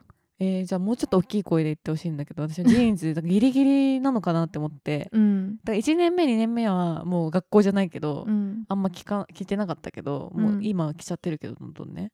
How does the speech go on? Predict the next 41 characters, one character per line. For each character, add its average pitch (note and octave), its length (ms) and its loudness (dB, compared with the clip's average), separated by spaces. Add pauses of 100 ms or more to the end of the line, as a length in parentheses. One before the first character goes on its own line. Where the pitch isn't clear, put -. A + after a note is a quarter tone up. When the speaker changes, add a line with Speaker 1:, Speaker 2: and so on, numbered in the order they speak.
(520)
Speaker 2:
い A3 140 4
い - 20 2
ん G4+ 40 -2
じ G4 100 -4
ゃ G#3+ 40 -4
な - 200 -8
い？ C4 80 -10 (160)
Speaker 1:
多 G4 80 -4
分 D4+ 100 -2
今 C#4 220 0
い G#3+ 60 -2
い B3+ 60 -4
よ G3 120 -4
ね。 - 200 -12
Speaker 2:
う G#3 100 -4
ん。 F#3+ 380 -2
Speaker 1:
あ B3 80 -2
ん D#4+ 60 -2
ま F#4 80 2
い E4 60 4
な D#4+ 100 2
い C4+ 40 0
け A3+ 40 0
ど、 F#3 80 2
丸 F#3 160 4
の F#3 100 2
内 F#3 120 -4
線 F3+ 220 -6
と E3+ 100 -14
か D#3 100 -12
に D3 80 -8
は。 - 140 -10 (360)
Speaker 2:
ま D4+ 180 6
あ C#4+ 40 4
ね、 A3+ 320 2
Speaker 1:
<laughs> - 80 2
Speaker 2:
キ C#4+ 80 12
ラ F4+ 100 12
キ G#4 120 10
ラ A4 120 12
オ A4+ 40 12